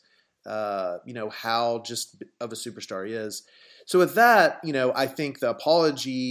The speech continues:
you know, the two quick questions that came out of the apology was, one, is this,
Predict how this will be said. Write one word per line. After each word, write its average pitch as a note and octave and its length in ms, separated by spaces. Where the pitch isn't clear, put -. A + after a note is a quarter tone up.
you C3 60
know, B2+ 100
the A#2 100
two F3 160
quick E3 240
questions C3 380
that B2 80
came B2 160
out A#2+ 100
of A#2 60
the A2+ 60
apology A#2 540
was, A2 300
one, C3 580
is C3+ 180
this, D3 360